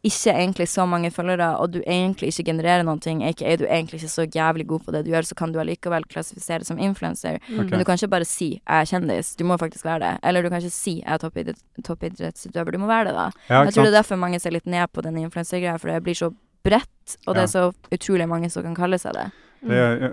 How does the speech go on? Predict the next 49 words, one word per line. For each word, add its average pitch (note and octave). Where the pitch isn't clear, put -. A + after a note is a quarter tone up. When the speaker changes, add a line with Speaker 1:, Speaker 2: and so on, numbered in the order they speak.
Speaker 3:
sliter A#2
med A#2
å A#2
jobbe G#2+
litt G2+
med G#2+
gamere, G2
med A2
e-sport. -
Speaker 1:
Mm. G#3
Speaker 3:
Og A#2
de A2
vil G#2
jo G#2+
liksom, G2+
de G#2
vil G2+
at G2
e-sport G2+
skal -
være F#2+
toppidrett, F#2+
og G2+
de G2+
vil F#2+
Speaker 1:
Mm. G2
Speaker 3:
være G2+
toppidrettsutøvere. F#2+
Speaker 1:
Mm. G#3+
Speaker 3:
Da A2+
sier G#2
jeg F#2
sånn, F#2+
«Det, A#2
det F#2+
er G#2+
greit, A2
men A#2+
det A2
er A2+
kun A2
fordi G#2
du G#2
ikke -
aner F2
hva F2+
det F2
innebærer.» E2+
<laughs> -